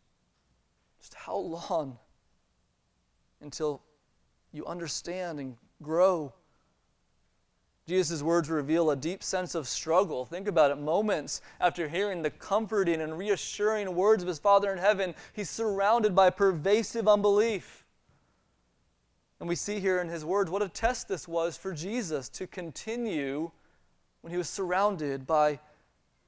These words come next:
faithlessness on every side. It was difficult to keep on ministering to those who consistently failed to trust in him.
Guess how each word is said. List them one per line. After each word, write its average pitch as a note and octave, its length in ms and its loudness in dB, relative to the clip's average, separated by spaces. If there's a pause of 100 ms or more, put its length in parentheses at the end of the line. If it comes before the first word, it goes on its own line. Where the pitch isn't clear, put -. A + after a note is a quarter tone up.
(460)
faithlessness C#3+ 1080 -4
on D3 100 -6
every D#3 220 -2
side. C#3 480 -2 (1120)
It E3 60 -6
was D3 120 -6
difficult D#3 680 -2
to D3 60 -14
keep F3+ 220 -10
on E3+ 160 -2
ministering E3+ 440 -6
to C#3 100 -18
those D#3+ 240 -2
who D#3 80 -10
consistently F3 840 -6
failed E3+ 600 -4
to E3 80 -8
trust - 380 -4
in C#3+ 140 -10
him. B2+ 280 -8